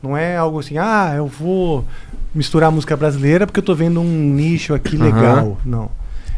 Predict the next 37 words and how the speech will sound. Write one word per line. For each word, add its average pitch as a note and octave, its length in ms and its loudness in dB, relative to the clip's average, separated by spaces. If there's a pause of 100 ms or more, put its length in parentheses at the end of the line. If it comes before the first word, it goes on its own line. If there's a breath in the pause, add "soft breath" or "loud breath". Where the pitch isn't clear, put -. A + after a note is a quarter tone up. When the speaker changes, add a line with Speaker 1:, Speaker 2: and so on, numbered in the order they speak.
(120)
Speaker 1:
Eu G#3+ 80 -2
gosto G3 460 2
mesmo E3+ 380 4
de C#3 100 2
música C3+ 220 -2
brasileira. C3 500 -2
Eu C#3+ 60 0
comecei G3 640 4
a, B2+ 260 2 (420 loud breath)
a C3+ 80 -8
me C#3 80 2
interessar E3 480 4
por C#3+ 160 -4
música, B2+ 680 -2 (680 soft breath)
por C3+ 140 0
música C3+ 240 -2
brasileira. G3 560 -2 (200)
Muito C3+ 180 -8
criança, G3 600 0
assim. A#2 440 -4
É. G2+ 260 -10 (420 loud breath)
Minha B2+ 120 0
família D3+ 480 2 (420 loud breath)
se - 140 -2
reunia E3 300 6
todos A3 340 4
os A3 80 -2
domingos F3+ 320 -2
na E3 80 -4
casa D#3+ 180 -2
do D3+ 60 -4
meu D3+ 120 -2
avô C#3 140 -4
e - 40 -6
da C#3 40 -2
minha C#3 120 -2
avó. G2+ 280 -8